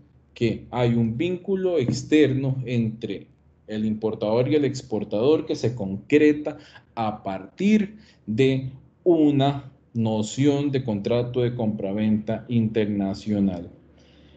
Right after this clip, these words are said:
¿Qué sucede con esta garantía? Esta garantía se la ha conocido también como condicionante de efectivo cumplimiento.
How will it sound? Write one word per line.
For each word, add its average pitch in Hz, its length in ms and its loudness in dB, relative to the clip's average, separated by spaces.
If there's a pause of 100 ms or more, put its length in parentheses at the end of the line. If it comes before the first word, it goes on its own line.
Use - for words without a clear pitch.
(180)
¿Qué 165 140 6
sucede 196 480 6
con 160 220 -2
esta 160 240 0
garantía? 120 640 0
Esta 120 240 0
garantía 151 640 0
se 120 240 0
la 131 200 4
ha 135 100 -2
conocido 156 580 2
también 147 600 0 (380)
como 151 440 0 (480)
condicionante 131 1120 0
de 160 120 2
efectivo 165 880 -2 (140)
cumplimiento. 139 960 0